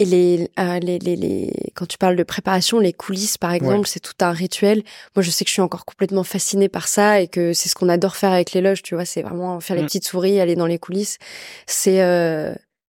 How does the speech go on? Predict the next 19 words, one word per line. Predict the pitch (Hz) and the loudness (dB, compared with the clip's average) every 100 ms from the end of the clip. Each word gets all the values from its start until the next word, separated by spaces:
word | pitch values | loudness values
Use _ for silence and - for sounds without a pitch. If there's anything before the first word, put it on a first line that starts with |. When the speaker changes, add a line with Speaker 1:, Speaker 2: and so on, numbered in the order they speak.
| _ _ _ | _ _ _
Speaker 1:
c'est | - - | -8 -6
tellement | - 220 220 196 | 0 2 4 2
fou | - - - - - | -2 -8 -10 -16 -20
Speaker 2:
Mm. | 131 - | -8 0
Speaker 1:
comme | 202 180 | 2 2
accès, | 175 - 247 240 226 | -2 0 4 4 4
euh, | 180 170 165 160 - - - | 4 2 0 -4 -14 -20 -8
à | - 175 | -4 0
la, | 165 | 0
à | |
la | 170 | -2
préparation | - 220 196 180 - 214 214 208 | -4 -2 0 0 2 2 4 2
du | 175 | 0
spectacle, | 170 - - - - 202 | -4 -8 -4 -4 -2 -4
au | |
rituel | 180 185 - 214 214 | -4 -6 0 2 2
et | 180 | 0
tout. | - 202 | -4 -10
C'est, | - - 160 | -8 -8 -8